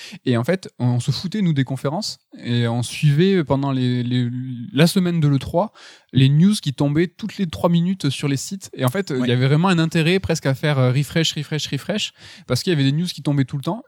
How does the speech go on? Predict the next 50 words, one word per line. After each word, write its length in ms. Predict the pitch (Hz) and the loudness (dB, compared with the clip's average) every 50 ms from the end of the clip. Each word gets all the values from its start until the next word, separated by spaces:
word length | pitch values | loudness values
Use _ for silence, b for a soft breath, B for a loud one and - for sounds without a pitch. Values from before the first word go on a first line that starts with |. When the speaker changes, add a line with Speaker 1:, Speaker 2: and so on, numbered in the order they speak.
| _ _ _ | _ _ _
Speaker 2:
Cette 200 | - 139 135 143 | -2 0 0 2
Speaker 1:
Et 80 | 135 123 | 2 2
Speaker 2:
période 180 | 117 123 135 | 0 0 2
un 80 | 127 123 | 0 0
peu 100 | 120 131 | -2 -2
intermédiaire, 560 | 120 120 - 120 120 123 123 123 117 117 113 | -4 -2 -2 -2 -2 0 0 0 -2 -2 -2
ouais. 60 | 113 | -2
Speaker 1:
voilà. 340 | 123 143 151 160 156 151 - | 0 0 2 2 2 2 0
Et 60 | 139 | -2
contrairement, 760 | 131 - 185 170 - 190 170 156 165 165 170 175 170 156 139 | -2 -2 -4 -2 -2 -2 -2 0 0 0 0 0 0 0 0
euh, 280 | 127 123 123 123 117 - - - - - - | 2 2 0 0 -2 -4 -8 -14 -16 -10 -2
à 100 | 131 131 | 2 4
aujourd'hui, 480 | 135 135 131 143 143 151 147 165 170 147 | 4 4 2 2 2 2 2 4 4 2
en 60 | 123 | 0
fait, 160 | - 120 - | -2 -6 -10
ce 60 | - | -12
qui 120 | - - 131 | -8 -6 -4
nous 140 | 127 120 | 0 0
intéresse, 360 | 135 127 123 139 139 143 139 - | 0 2 2 2 0 0 -2 -2
c'est 100 | - 117 | -4 -4
les 100 | 113 110 | -4 -2
conférences 420 | - 120 - - 127 135 143 135 | -4 -4 -2 -2 0 0 0 -2
parce 120 | - 107 - | -2 -6 -6
qu'on 80 | - | -4
les 120 | 110 113 110 | -4 -4 -4
suit 180 | - - 127 | -2 0 0
en 80 | 120 120 | 0 0
direct. 380 | 117 120 127 135 139 - - _ | 0 0 0 0 -2 -4 -6 _
Et 60 | - 120 | -10 -10
finalement, 600 | - - 131 127 135 147 151 156 143 127 117 113 | -4 -2 0 0 2 2 2 2 0 -2 -6 -10
euh, 220 | 113 110 107 101 - - - - - | -8 -6 -4 -6 -6 -6 -10 -14 -12
les 160 | - 113 113 | -8 -8 -2
quelques 240 | - 127 120 - 135 | 0 0 0 0 -2
jours, 220 | 127 127 127 135 | -2 -2 -2 0
deux, 100 | 135 139 | 0 0
trois 220 | - - - 143 135 | -2 2 2 2 2
après, 260 | 123 - 156 151 135 B B B B - - | 2 2 0 0 0 B B B B -8 -6
on 80 | 120 | -2
s'en 140 | - 135 131 | 0 2 0
fout 200 | - - 190 180 | 2 2 2 2
parce 140 | 151 127 - | 2 0 0
qu'il 60 | - | -4
y 20 | 117 | -4
a 20 | |
pas 120 | - 139 | -2 -2
grand-chose 420 | 123 120 117 135 139 - 156 147 - | -2 -2 -2 -4 -2 -2 -2 -2 -2
qui 120 | - - | -6 -6
tombe 180 | 120 156 147 135 | -4 -4 -4 -2
comme, 180 | - 131 120 | -2 -4 -4
euh, 180 | 113 113 110 | -4 -4 -6